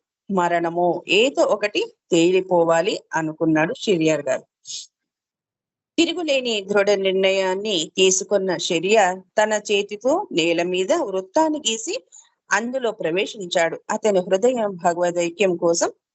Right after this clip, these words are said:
ప్రార్థించింది. కాలం చాలా నెమ్మదిగా గడుస్తోంది. ఏ రోజు నడుస్తోందో షెరియా గుర్తించే స్థితిలో లేడు.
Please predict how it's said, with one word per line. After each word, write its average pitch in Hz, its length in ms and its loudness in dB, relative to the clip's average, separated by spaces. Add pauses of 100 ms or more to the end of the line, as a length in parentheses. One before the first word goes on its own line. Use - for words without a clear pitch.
(240)
ప్రార్థించింది. 170 840 -2 (120)
కాలం 160 380 0 (100)
చాలా 156 340 2
నెమ్మదిగా 170 480 0
గడుస్తోంది. 170 680 0 (440)
ఏ 208 200 2
రోజు 262 300 -2 (120)
నడుస్తోందో 190 840 -2
షెరియా 170 440 2
గుర్తించే 269 640 2
స్థితిలో 196 480 2
లేడు. 160 300 -4